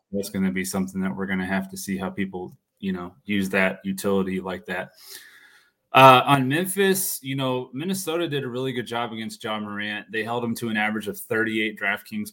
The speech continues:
points in four games. He went for fifty-six in his first game against them, but after that, he only had nineteen,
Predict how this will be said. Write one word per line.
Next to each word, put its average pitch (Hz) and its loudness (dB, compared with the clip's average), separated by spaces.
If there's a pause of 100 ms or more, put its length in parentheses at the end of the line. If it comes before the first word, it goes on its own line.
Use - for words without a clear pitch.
points 107 -4
in 92 -8
four 104 -4
games. 104 -2
He 101 -4
went 107 0
for 98 -2
fifty-six 113 -2
in 95 -4
his 92 -8
first 110 -2
game 117 2
against 117 -2
them, 117 -2
but 98 -4
after 104 -2
that, 110 2
he 110 -6
only 104 -4
had 98 -2 (420)
nineteen, 120 0